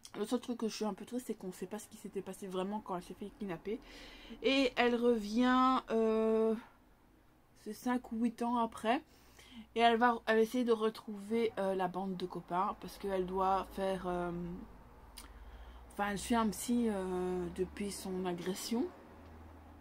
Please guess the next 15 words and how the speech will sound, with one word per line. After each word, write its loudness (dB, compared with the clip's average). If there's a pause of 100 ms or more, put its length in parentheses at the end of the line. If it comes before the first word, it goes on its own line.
(600)
Et 6
le 10
psy 2
lui 6
dit -2
que 0
si -10
elle -2
fait -4
pas, 0
euh, -4 (680)
un -4 (120)
peu -4
de -4
ménage -2